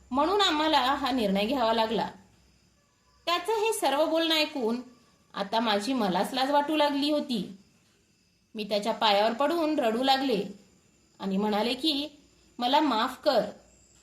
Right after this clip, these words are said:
मी तुझ्याबद्दल आणि रियाबद्दल खूप चुकीचा विचार करत होते. आता मला कळून चुकले आहे की जरी मी रियाची आई असले तरी तू तिचा काका या नात्याने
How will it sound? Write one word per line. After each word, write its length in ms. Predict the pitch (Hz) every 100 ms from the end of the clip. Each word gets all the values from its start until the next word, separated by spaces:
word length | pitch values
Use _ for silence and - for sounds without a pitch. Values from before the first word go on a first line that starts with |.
| _ _ -
मी 100 | 403
तुझ्याबद्दल 720 | 403 311 349 339 302 269 277
आणि 260 | 269 269 269
रियाबद्दल 640 | 233 214 233 220 220 196 226 -
खूप 220 | - - -
चुकीचा 360 | 202 214 208
विचार 300 | 226 233 269
करत 280 | 262 277 302
होते. 260 | 311 269 180 - - _ _ _ _ _ _ _ _ _ -
आता 300 | 269 - 392
मला 200 | 415 370
कळून 300 | 370 320 320
चुकले 300 | 330 285 277
आहे 260 | 262 294
की 380 | 247 254 190 196 - _ _ _
जरी 260 | 214 214 240
मी 140 | 269
रियाची 440 | 294 220 196 208 294
आई 160 | 262
असले 360 | 277 294 302 302 262 277 - - _ _ 311
तरी 200 | 339 403
तू 80 | 403 403
तिचा 240 | 320 294
काका 500 | 294 240 226 214 202 208
या 100 | 233
नात्याने 640 | 220 196 220 240 330 294